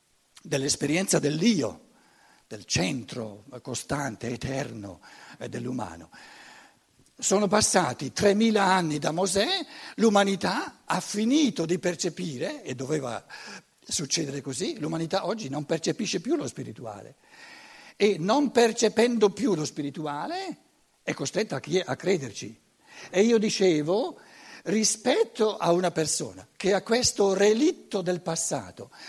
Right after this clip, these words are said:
che è il credere senza percezione a ciò che è spirituale, e il credere è un, un, un modo di,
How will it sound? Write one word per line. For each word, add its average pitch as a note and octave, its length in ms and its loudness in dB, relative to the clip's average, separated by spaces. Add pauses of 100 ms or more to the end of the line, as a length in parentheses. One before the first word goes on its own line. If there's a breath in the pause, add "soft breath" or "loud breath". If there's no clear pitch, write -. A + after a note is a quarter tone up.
(100)
che G3 200 0
è G#3 40 2
il G#3 200 2
credere E3 800 2 (400 soft breath)
senza A3 460 2
percezione E3 880 -2 (220 loud breath)
a C#3 100 -6
ciò D3+ 160 -4
che D3 120 -6
è - 20 -2
spirituale, C3+ 760 -10 (180 loud breath)
e - 120 -2
il D#3 100 -2
credere C#3 460 -8
è - 100 -12
un, A2+ 180 -8 (280 loud breath)
un, B2+ 200 -10 (180 loud breath)
un D3+ 180 -6
modo D3+ 380 0
di, A2+ 220 -8